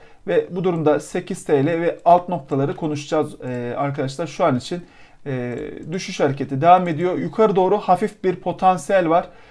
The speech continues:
Onu da bakalım pazartesi günü özellikle bilemediniz salı günü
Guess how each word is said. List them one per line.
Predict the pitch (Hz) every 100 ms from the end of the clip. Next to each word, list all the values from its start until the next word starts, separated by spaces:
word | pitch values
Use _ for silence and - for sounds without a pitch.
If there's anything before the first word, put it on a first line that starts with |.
| - -
Onu | - 220 220
da | 175 180 -
bakalım | 180 180 160 170 -
pazartesi | 180 175 170 147 - 165 160
günü | 147 151
özellikle | 151 139 143 139 139 139 147 151 -
bilemediniz | 208 185 143 143 139
salı | 202 185
günü | 143 135 165